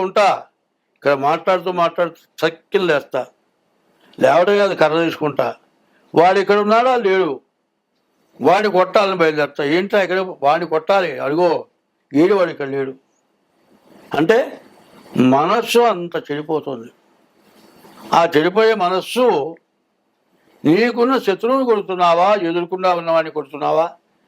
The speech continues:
నీకు అర్థం కావట్లేదు. ఆ శత్రుత్వం అనేది నీ లోపల క్రోధం బయలుదేరడమే నీ యొక్క ఆవేశం. నీ ఆవేశం వల్ల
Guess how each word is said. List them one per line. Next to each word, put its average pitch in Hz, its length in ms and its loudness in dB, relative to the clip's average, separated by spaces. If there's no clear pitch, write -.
నీకు 165 220 2
అర్థం 127 260 -2
కావట్లేదు. 117 500 -4
ఆ 170 160 4
శత్రుత్వం 262 580 2
అనేది 247 300 -2
నీ 240 120 -2
లోపల 214 360 0
క్రోధం 226 540 0
బయలుదేరడమే 226 840 0
నీ 196 100 4
యొక్క 220 320 2
ఆవేశం. 170 540 0
నీ 220 160 6
ఆవేశం 214 560 2
వల్ల 180 520 2